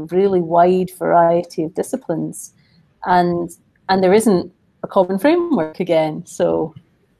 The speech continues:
you may be coming at it from a c-, a computing science perspective, or you may be coming at it from a learning technology or a pedagogy perspective.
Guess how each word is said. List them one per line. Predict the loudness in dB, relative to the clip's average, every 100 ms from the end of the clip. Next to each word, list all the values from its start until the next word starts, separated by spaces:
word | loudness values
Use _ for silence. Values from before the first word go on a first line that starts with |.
| _
you | -12 -6
may | -4
be | -4
coming | -2 -2 -2
at | -4 -8 -12
it | -12
from | -12
a | -12
c-, | -16 -6
a | -4
computing | -2 -6 -8 -8 -4
science | -2 -2 -4 -8 -14 -16 -12
perspective, | -10 -2 0 -2 -2 -4 0
or | 0
you | 0
may | -2 -4
be | -6
coming | -8 -8 -6
at | -8 -6 -8
it | -8
from | -4 -4
a | -4 -4
learning | 0 2 2 -2 -6 -10
technology | -6 -2 -2 -2 -2
or | -2 -2 -4 -4 -8
a | -10
pedagogy | -4 0 2 0 -2
perspective. | -8 -12 -10 -10 -10 _ -12